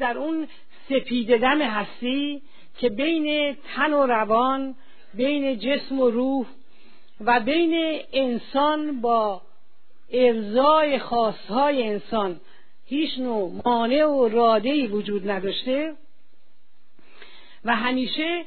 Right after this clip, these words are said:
خود حس با ارضای اون حس همزمان بوده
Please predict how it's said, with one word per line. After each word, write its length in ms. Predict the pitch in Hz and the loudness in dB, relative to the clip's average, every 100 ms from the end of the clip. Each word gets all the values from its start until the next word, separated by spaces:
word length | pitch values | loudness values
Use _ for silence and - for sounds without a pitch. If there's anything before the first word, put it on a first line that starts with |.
| - - - - - - - - - - - | -10 -12 -12 -12 -14 -14 -14 -14 -12 -12 -12
خود 400 | - - 339 359 | -10 0 4 6
حس 380 | 294 254 330 269 - - - - - - - - - - 185 | 6 6 4 2 -6 -12 -12 -12 -12 -12 -12 -12 -12 -12 -2
با 200 | 220 233 | 0 2
ارضای 720 | - 247 214 208 262 302 294 | 6 4 4 4 6 6 4
اون 220 | 240 226 | 0 -2
حس 260 | 202 233 226 - | 0 2 2 -2
همزمان 640 | 180 233 196 220 214 208 202 | -4 -2 2 4 4 4 2
بوده 460 | 190 226 277 302 | 0 0 0 -2